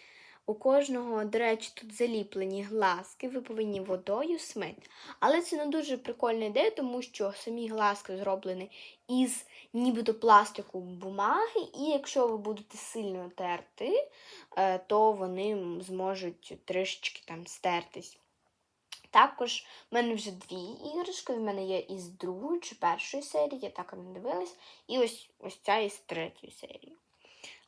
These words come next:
Е, із цієї серії вона не дуже гарно змилася, ця фарба, тому це не дуже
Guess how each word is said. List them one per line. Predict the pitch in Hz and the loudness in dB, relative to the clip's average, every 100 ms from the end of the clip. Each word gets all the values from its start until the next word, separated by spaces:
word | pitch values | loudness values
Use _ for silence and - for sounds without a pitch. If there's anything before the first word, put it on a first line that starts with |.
| - | 6
Е, | 208 202 202 202 196 - _ _ - _ | 8 8 8 6 4 0 _ _ -20 _
із | 233 - | -12 -12
цієї | - - 220 233 302 | -16 -2 8 8 6
серії | 302 240 208 190 | 0 2 4 2
вона | 190 202 226 | -2 0 0
не | 240 220 233 | 0 2 0
дуже | 202 240 240 220 | 0 0 0 -2
гарно | 190 190 202 220 233 254 240 | -4 0 2 4 2 -2 -4
змилася, | 202 196 196 202 202 - 185 - | -4 -4 -2 0 -2 -2 -6 -6
ця | - 190 185 175 151 - - | -4 0 2 2 0 -6 -20
фарба, | - - 208 240 294 285 | -16 4 6 6 4 -4
тому | 262 220 226 247 247 247 - - | -6 -6 -4 -4 -4 -6 -16 -12
це | - 220 | -2 0
не | 202 | -2
дуже | 175 - 214 | -6 -12 -14